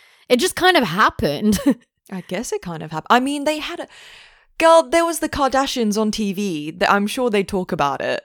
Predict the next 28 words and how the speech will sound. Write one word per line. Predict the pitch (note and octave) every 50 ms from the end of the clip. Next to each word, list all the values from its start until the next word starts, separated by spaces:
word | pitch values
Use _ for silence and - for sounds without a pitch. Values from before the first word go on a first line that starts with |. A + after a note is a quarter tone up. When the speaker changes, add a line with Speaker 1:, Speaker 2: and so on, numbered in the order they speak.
| _ _ -
Speaker 2:
on | - G3+
Speaker 1:
Oh, | G3 G3 F#3+ F3+ F3 -
Speaker 2:
that | -
Speaker 1:
I | F#3 G3+
Speaker 2:
show. | G3 D#3+
Speaker 1:
honestly | F#3+ G3 F#3+ E3 F3+ G3 E3+
have | F3 E3 -
stopped | - - - - C#3+ - -
paying | F#3 E3 D3 C#3+
attention | C#3 F3 D3+ D3 D3 - C#3 C#3+ C#3+
to | D3+ -
them. | E3 - - E3 D#3+ E3
But, | A3 A#3+ A#3+
like, | B3 B3 A#3+ A#3+ A#3+ - - - - - - - -
yeah. | A#3 A#3 C4+ B3+ A3+ F#3+
Speaker 2:
Yeah, | G3+ G#3+ F3 D#3 -
I | - A3
just | A3 C4+ C#4
know | C4 C4 A#3+
that | G#3+ A3+ -
it | F#3+ F#3
was | F3 F3 F3
big | - D#3+ E3 D#3+
because | E3+ F3+ - G3+ D3+
it's | D#3 D3 C#3+ -
Kardashian | - - - E3+ C#3 C3+ C3 C#3 - - - D3+
family. | - - - - - - C4
Speaker 1:
Yeah. | A#3+ A3+ A#3 B3 A#3+ A3+ G#3 F#3+ F3+ F3+ E3+